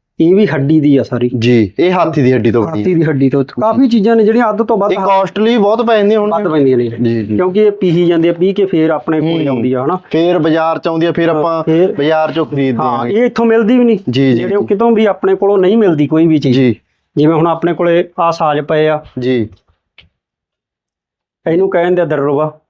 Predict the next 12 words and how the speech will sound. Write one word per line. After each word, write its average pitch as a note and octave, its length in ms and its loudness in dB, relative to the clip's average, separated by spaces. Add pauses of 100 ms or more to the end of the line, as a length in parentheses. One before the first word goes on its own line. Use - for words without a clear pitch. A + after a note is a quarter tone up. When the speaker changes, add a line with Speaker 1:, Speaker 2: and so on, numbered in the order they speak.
(120)
Speaker 2:
ਜੀ। A#2+ 160 2
Speaker 1:
ਆਹ A#2+ 120 -2
ਸਾਰੇ E3 260 -2
ਦਿਲਰੁਬਾ D3+ 440 0
ਕੁਛ D3+ 240 -4
ਰਿਪੇਅਰ D#3 360 0
ਵਾਲੇ E3 180 0
ਆਪਣੇ D3+ 260 -2
ਕੋਲੇ D3+ 180 0
ਆਏ C#3+ 180 0
ਹੋਏ D3 180 0
ਨੇ। C#3+ 200 0